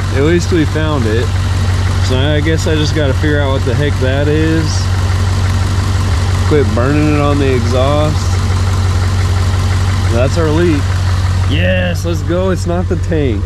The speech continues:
Although I still gotta buy a new one because of that, that coolant s-, level, uh, sensor. It doesn't work. It's broken, I guess. I don't know.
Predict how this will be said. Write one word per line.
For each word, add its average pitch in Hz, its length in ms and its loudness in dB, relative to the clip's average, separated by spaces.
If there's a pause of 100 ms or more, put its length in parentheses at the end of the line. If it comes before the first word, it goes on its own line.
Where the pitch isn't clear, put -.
(640)
Although 156 220 0
I 165 60 2
still 160 240 -2
gotta 147 140 -2
buy 135 160 0
a - 20 -2
new 113 200 0
one 87 240 -4 (440)
because 127 320 0
of 123 80 0
that, 110 280 -2 (180)
that 113 280 -2
coolant 135 320 -2
s-, - 260 -4
level, 123 460 0 (520)
uh, 113 260 0
sensor. 151 520 -2 (340)
It 120 100 -2
doesn't 127 300 -2
work. 127 260 -2 (460)
It's 107 120 -2
broken, 131 520 -2 (220)
I 123 120 -2
guess. 139 460 -4
I - 60 -4
don't 104 240 -2
know. 78 200 -4